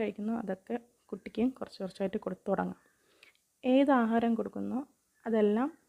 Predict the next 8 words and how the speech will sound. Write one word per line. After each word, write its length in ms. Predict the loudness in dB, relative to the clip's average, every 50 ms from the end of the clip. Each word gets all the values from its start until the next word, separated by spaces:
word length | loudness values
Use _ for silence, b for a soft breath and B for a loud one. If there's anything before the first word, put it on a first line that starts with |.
| _ _ _ _ _ _ _ _ _ -10 -10
കുട്ടിക്കും 340 | -8 -6 -4 -2 0 0 0 -2
കൊടുത്തു 220 | -4 -8 -8 -8 -6
തുടങ്ങാം. 320 | -6 -4 -4 0 0 0 -2 -2 -10 _ _ _ _ _ _ _ _ _ _ _ _ _ _ _ _ _ _ _ _ _ _ _ _ _ _ _ _ _ _ _ _ _ _ _ _ _ _ _ _ _ _ _ _ _ _ _ _ _ _ _ 0 4
ഒന്നര 280 | 6 8 8 8 6 6 4
വയസ്സിന് 280 | 4 2 0 0 -2 -2 -2
ശേഷം 260 | -4 -4 -4 -6 -6 -6 -8 -12 -12
പശുവും 300 | -12 -10 -6 -4 -2 0 2
പാൽ 140 | 2 2